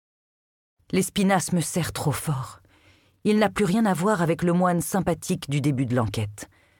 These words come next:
Je réponds d'une voix étranglée. « Je, je ne sais pas exactement où il est, mais, mais je peux le localiser. » « Pardon ? »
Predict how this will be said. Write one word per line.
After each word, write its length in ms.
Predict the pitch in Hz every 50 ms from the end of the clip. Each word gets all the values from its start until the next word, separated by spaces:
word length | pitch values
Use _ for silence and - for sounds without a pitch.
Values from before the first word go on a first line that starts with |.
| _ _ _ _ _ _
Je 120 | 156 156 180
réponds 320 | 156 180 151 - 156 165
d'une 180 | 147 147 151 143
voix 200 | 101 143 143 131
étranglée. « 500 | 117 - - 131 131 123 127 127 113 - - _ _ - - - - _ _ _ _ _ -
Je, 120 | 190 208 233 196 143 131 - - _ _ _ _ _ _ _ _ _ _ _ _ _ - - - - - -
je 120 | - 185
ne 120 | 208 208
sais 140 | - - 226
pas 160 | - 247 247
exactement 580 | 220 175 175 - 233 202 - - 226 208 214 196
où 80 | 185 185
il 120 | 185 175
est, 120 | 175 160
mais, 360 | 165 170 175 190 170 151 151 156 - - - - - - - - - _ _ _ _ _ _ _ _ _ _ _ _ - 240
mais 160 | 214 220 226
je 160 | 165 160 214
peux 200 | 208 - 233 226
le 120 | 190 190 185
localiser. » « 560 | 180 175 151 - 170 143 156 - - 123 113 - - - _ _ _ _ _ _ _ _ _ _ _ _ _ _ _ _ _ _
Pardon ? » 360 | - 135 104 123 151 185 170